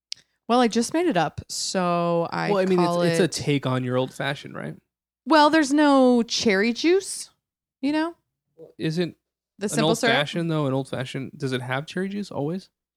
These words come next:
Speaker 2: I thought it
Speaker 1: No,
Speaker 2: was
Speaker 1: but
Speaker 2: the
Speaker 1: it,
Speaker 2: orange.
Speaker 1: I don't think it has simple syrup in it either.
Speaker 2: I thought it was the orange peel. So, yeah,
Speaker 1: Well,
Speaker 2: but
Speaker 1: old fashioned
Speaker 2: it
Speaker 1: is just a orange rind, a cherry, and some bitters,
Speaker 2: Okay. It seems like
Speaker 1: I believe.
Speaker 2: Like you just took a o-, old fashioned and, and messed with it a little bit.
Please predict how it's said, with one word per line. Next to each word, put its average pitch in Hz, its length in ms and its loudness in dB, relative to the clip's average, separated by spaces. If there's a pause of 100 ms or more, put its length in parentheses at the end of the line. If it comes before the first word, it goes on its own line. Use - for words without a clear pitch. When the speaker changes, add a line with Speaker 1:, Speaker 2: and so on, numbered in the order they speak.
(280)
Speaker 2:
I 156 80 -4
thought 220 140 2
it - 20 6
Speaker 1:
No, 240 80 8
Speaker 2:
was 175 80 4
Speaker 1:
but 175 80 6
Speaker 2:
the - 60 4
Speaker 1:
it, 143 40 4
Speaker 2:
orange. 139 320 4
Speaker 1:
I 220 80 0
don't 269 180 -2
think 254 140 -2
it 254 80 0
has 214 100 0
simple 220 240 -4
syrup 170 240 -4
in 165 120 -8
it 156 80 -6
either. 160 340 -10
Speaker 2:
I - 80 -
thought 156 80 -6
it 135 60 -4
was 127 100 -4
the - 60 -10
orange - 320 -14
peel. 101 260 -10
So, - 260 -18 (200)
yeah, 139 120 -12
Speaker 1:
Well, 220 120 4
Speaker 2:
but 262 60 4
Speaker 1:
old - 60 -6
fashioned 302 360 2
Speaker 2:
it - 20 4
Speaker 1:
is 254 140 2
just 220 200 0
a 170 280 4
orange 226 320 0
rind, 233 360 2
a 156 100 -4
cherry, 190 640 -2 (300)
and 160 260 -4
some 160 140 -8
bitters, - 440 -10
Speaker 2:
Okay. 143 280 -6 (120)
It 160 80 -8
seems 143 300 -2
like 123 280 -2
Speaker 1:
I 165 40 -10
believe. - 240 -12 (840)
Speaker 2:
Like 135 160 -6
you 147 80 -2
just 127 220 -8
took 135 180 0
a 123 160 2
o-, 139 220 -2
old 143 200 -2
fashioned 120 380 -2
and, - 300 -12
and 127 160 -8
messed - 260 -8
with - 160 -14
it - 60 -14
a - 60 -18
little - 200 -14
bit. - 200 -14